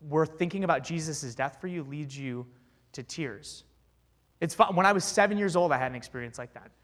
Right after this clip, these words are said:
I remember it so distinctly. I was laying in bed. It was after Good Friday, and I just thought the fact that, like, Jesus died for me.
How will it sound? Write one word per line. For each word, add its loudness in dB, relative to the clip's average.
I 6
remember 4
it 2
so 4
distinctly. 0
I 0
was -4
laying -2
in -2
bed. 2
It 0
was -4
after 0
Good -4
Friday, -2
and -6
I -4
just -8
thought 0
the -18
fact -8
that, -10
like, -8
Jesus -10
died -4
for -20
me. -16